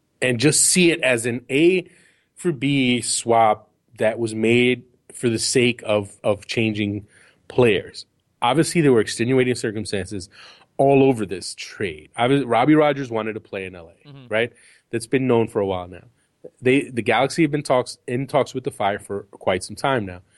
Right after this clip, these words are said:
Speaker 1: The Fire made it known early on in the conversation that they wanted Mike McGee. Now, you're Mike McGee, right?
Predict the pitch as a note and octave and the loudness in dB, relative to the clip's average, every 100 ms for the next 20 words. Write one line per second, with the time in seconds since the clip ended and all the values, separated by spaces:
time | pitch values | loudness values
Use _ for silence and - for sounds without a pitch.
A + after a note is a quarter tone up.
0 | _ _ _ _ - - C#3 D3 E3+ E3 | _ _ _ _ -4 0 2 2 2 2
1 | D#3 C3 C3 B2+ A#2 B2 C3 B2 A#2+ A#2 | 0 -2 -2 -2 0 2 4 2 0 -2
2 | A2 G#2+ G#2+ G2+ F#2+ - F#2+ - - _ | -4 -6 -6 -6 -6 -6 -6 -8 -20 _
3 | _ - G#2 G2+ G2 F#2 E2+ E2+ - E2 | _ -4 -2 0 0 -2 -4 -8 -10 -20
4 | - _ _ _ _ - - - - G#2+ | -20 _ _ _ _ -20 -20 -18 -2 2
5 | A2 A2 D3+ G3+ A3+ F#3+ A2+ E2+ E2+ E2+ | 4 4 2 0 -4 -4 -4 -6 -10 -16